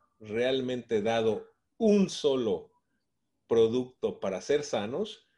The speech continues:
pues obviamente ya lo hubiéramos encontrado hace decenas de miles de años y todo el mundo estuviera sano y no estuviéramos viviendo esta pandemia de,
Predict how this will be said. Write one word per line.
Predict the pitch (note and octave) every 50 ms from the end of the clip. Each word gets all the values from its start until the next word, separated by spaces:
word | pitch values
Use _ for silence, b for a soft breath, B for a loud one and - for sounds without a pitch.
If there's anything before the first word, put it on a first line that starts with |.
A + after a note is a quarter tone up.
| _ _ _ _ _ _ _ _
pues | - C#3+ C#3 -
obviamente | E3+ F3 F#3 G3+ G3+ F#3+ F#3 F#3 - F3
ya | E3 E3 D#3+
lo | E3+ E3+
hubiéramos | F3 F3 F3 E3+ C#3+ A#2+
encontrado | A#2+ G#2 G#2 A2 G#2 G2+ A2+ C3+ C#3 D#3 E3
hace | D3+ - E3+ D#3+ C#3+ A#2 G#2
decenas | G#2 G#2 G2+ - - C3 C#3 C#3+ C#3+ C3
de | A2+
miles | G#2+ A2 A#2 B2 C3 B2+ -
de | B2+
años | A#2 B2+ D3 D#3+ - B2
y | G2
todo | - A#2+ B2
el | B2+ C3
mundo | C3+ B2+ B2
estuviera | - - G2+ G2+ A#2 B2
sano | - - B2+ C3 C#3+ C#3
y | C3
no | A2+
estuviéramos | A2+ - B2 A#2+ A#2+ B2 B2+ B2+ A#2 G#2
viviendo | G2+ G2 F#2+ G2+ G2+ G#2+ A2 A2+
esta | A2 - - G#2+ - -
pandemia | - G2 F#2 F2+ F2+ F#2+ G2+ G#2+ A#2 A#2 A#2 G#2
de, | F2+ D#2+ D2+